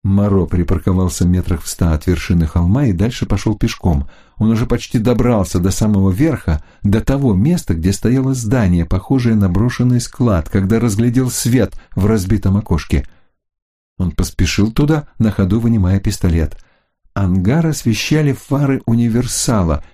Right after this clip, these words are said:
и луч фонаря. Моро насчитал троих человек. Один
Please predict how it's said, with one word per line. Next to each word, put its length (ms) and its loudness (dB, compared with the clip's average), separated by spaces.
и 160 0
луч 340 0
фонаря. 680 0
Моро 340 2
насчитал 560 0
троих 460 0
человек. 600 0
Один 460 0